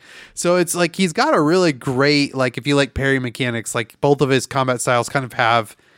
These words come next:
different parrying aspects that are part of it, um, which is very fun. So, um, that's great. And then I just really love the story. And I,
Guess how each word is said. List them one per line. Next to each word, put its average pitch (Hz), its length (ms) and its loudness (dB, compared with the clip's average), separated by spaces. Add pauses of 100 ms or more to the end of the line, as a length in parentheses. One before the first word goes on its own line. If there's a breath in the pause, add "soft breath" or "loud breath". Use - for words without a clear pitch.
(260 soft breath)
different 139 340 0
parrying 131 360 -2
aspects 113 420 -4
that 110 120 -6
are 110 60 -2
part 120 280 -4
of 117 80 -6
it, 120 200 -4 (440 soft breath)
um, 104 480 -2
which 165 200 0
is 143 100 -2
very 113 220 0
fun. 107 380 -14
So, 143 580 -2 (580 soft breath)
um, 127 600 0 (1400 soft breath)
that's 180 400 -2
great. 160 440 2
And 170 160 0
then 214 120 0
I 247 80 0
just 240 240 -2
really 240 240 2
love 202 180 0
the 156 100 0
story. 156 540 -2
And 170 180 -2
I, 180 280 0